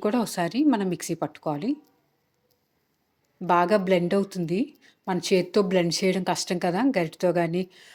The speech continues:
లేకపోతే హ్యాండ్ బ్లెండర్తో కానీ cut and fold మెథడ్లో మనం చేస్తాము. దాని బదులు ఈజీగా మనం కుక్కర్లో ఇలాగ చేసుకోవచ్చు. మిక్సీలో వేసుకుని ఈజీగా బ్లెండ్ చేసుకోవచ్చు. ఇప్పుడు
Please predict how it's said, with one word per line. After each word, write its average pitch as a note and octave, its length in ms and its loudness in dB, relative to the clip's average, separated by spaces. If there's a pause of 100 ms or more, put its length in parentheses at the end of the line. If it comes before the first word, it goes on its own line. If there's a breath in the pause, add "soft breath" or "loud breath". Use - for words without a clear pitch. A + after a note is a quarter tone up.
(140 loud breath)
లేకపోతే F3+ 440 2 (580 soft breath)
హ్యాండ్ F3 280 2
బ్లెండర్తో F3 500 2
కానీ F3 220 2
cut E3+ 240 -2
and F3 160 0
fold E3+ 360 2
మెథడ్లో E3+ 340 -4
మనం E3+ 180 -2
చేస్తాము. D#3 540 -4 (640 soft breath)
దాని F#3+ 260 4
బదులు F#3 260 2 (120)
ఈజీగా G3+ 380 2 (120)
మనం B3 200 0
కుక్కర్లో G3+ 340 -2
ఇలాగ F#3 200 0 (120)
చేసుకోవచ్చు. E3 600 -2 (1200)
మిక్సీలో F3+ 360 -2
వేసుకుని F3+ 440 0 (1040)
ఈజీగా F3+ 380 0
బ్లెండ్ D#3+ 260 -2
చేసుకోవచ్చు. D#3+ 580 -6 (1160)
ఇప్పుడు A#3 240 2